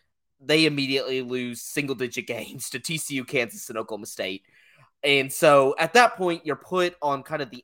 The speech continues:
outside of the bubble, but even a deep conference run can get you, can get you there, like, can get you close enough. But then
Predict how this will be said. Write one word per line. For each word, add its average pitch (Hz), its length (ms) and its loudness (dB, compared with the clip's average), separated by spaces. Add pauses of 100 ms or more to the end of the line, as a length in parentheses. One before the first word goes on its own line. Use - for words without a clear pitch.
outside 165 540 0
of 123 80 -8
the 123 60 -6
bubble, 123 400 -2
but 127 260 -4
even 170 240 -4
a 127 60 -6
deep 147 320 -14
conference 117 580 -10
run 110 380 -6
can 117 240 -12
get - 260 -4
you, 131 280 -4 (280)
can 196 200 0
get 226 200 -2
you 208 120 -2
there, 117 300 2
like, 127 140 -4
can 151 140 -10
get 170 200 -2
you 160 80 -6
close 139 300 -4
enough. 117 340 0 (460)
But - 200 -4
then 202 360 0